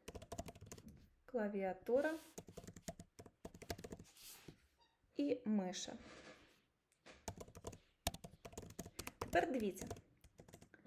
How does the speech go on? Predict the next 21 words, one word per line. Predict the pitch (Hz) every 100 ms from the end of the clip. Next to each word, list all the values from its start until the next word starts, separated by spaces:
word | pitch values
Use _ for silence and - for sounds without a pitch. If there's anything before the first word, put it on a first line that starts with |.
| - - - - 247
Ми | 294
більш | 277 269
не | 254
будемо | 240 208 196
робити, | 214 392 494
тому | 285 233
що | 254 208
це | 247
все | 240 - 208
дуже | 220 220
легко, | 233 - -
але | 233
я | 294
вам | 403 339
хочу | 285 294
показати | 254 247 262 285 262
один | 220 233 247
момент, | 220 262 440 254
який | 254 302
важливо | 262 226 214 233 220
знати. | 202 175 -